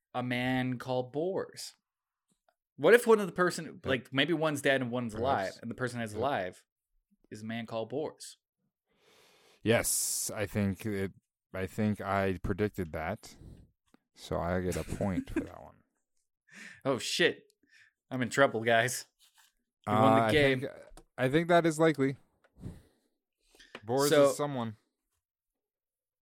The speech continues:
Speaker 1: there, the, the, the second, the second part of the poem is, I think, is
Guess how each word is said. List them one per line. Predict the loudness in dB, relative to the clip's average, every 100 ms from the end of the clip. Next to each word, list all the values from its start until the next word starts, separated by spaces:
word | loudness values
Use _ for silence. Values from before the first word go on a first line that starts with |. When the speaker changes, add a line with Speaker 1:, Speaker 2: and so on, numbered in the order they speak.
| _ _ _ _ _ _ _ _ 6
Speaker 1:
there, | 8 8 2
the, | -4 -8
the, | 2 4 4 2
the | 2
second, | 6 6 6 2 -2 0
the | -2
second | 4 2 2 0
part | 4 4 2 0
of | 2 2 0 -4
the |
poem | -4 0 0 0 -4 -6
is, | -2 0 -2 -4 2
I | 2
think, | 2
is | -2